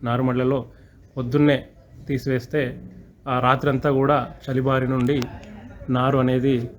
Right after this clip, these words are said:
నీటి ద్వారా రక్షించబడుతుంది. So, ముఖ్యంగా మనకు యాసంగిలో, ఆ, జింక్, ఆ, ల-, లక్షణాలు అనేవి, జింక్ లోప లక్షణాలు అనేవి కనబడతా ఉంటాయి. ఈ జింక్ లోప లక్షణాలను మనము సవరించడం కోసము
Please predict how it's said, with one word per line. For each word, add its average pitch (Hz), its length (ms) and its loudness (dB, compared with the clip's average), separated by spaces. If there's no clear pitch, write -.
నీటి 131 200 0
ద్వారా 131 220 4
రక్షించబడుతుంది. 120 840 -2
So, 151 60 -2
ముఖ్యంగా 170 440 4
మనకు 156 540 2
యాసంగిలో, 143 540 2
ఆ, 127 160 -2
జింక్, 147 320 0
ఆ, 131 480 0
ల-, 131 220 2
లక్షణాలు 139 440 2
అనేవి, 135 200 0
జింక్ 147 260 0
లోప 151 180 2
లక్షణాలు 131 400 0
అనేవి 127 400 -2
కనబడతా 127 400 0
ఉంటాయి. 120 360 -2
ఈ 139 200 0
జింక్ 156 360 0
లోప 151 220 2
లక్షణాలను 135 460 0
మనము 131 380 0
సవరించడం 127 400 0
కోసము 123 500 -2